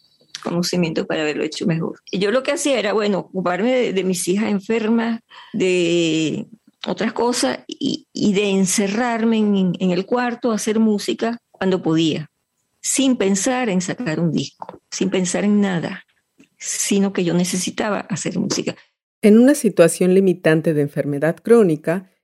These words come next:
Speaker 2: el acto creativo puede ser una forma de protección y cobijo para las dificultades del día a día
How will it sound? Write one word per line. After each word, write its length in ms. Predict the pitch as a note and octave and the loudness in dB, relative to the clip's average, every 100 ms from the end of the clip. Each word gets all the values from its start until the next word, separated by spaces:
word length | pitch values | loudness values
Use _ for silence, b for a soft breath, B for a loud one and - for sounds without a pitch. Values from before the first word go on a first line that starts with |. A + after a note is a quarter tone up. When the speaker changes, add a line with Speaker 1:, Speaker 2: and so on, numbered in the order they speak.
| - | -4
Speaker 2:
el 140 | F#3+ | 2
acto 300 | G#3+ G#3+ C4+ | 2 4 2
creativo 800 | B3+ F3+ F3+ - A3 F3+ F3+ F#3 | 6 4 4 0 0 2 2 2
puede 240 | G#3 A3 A3+ | 4 4 4
ser 180 | A#3+ | 2
una 180 | A#3+ A#3+ | 4 4
forma 380 | - G3 G#3 A3 | 4 2 4 6
de 120 | G3 | 4
protección 800 | F#3+ E3+ D#3+ D3+ - - F#3 F#3+ | 4 0 0 -2 -4 -2 2 4
y 120 | F#3+ | 2
cobijo 680 | F#3+ D#3+ G3 G3+ - D3+ D3+ | 0 2 2 0 0 0 2
para 180 | E3 D#3 | 2 4
las 200 | D#3 D#3 | 2 0
dificultades 760 | D#3+ - F3 E3+ F3+ F#3+ G3 | -6 -2 -2 2 4 4 4
del 160 | E3+ D#3 | 0 0
día 280 | D#3+ D3+ | 0 0
a 60 | C#3+ | 0
día 460 | D3 D3 D3 E3+ | -2 -2 -2 -4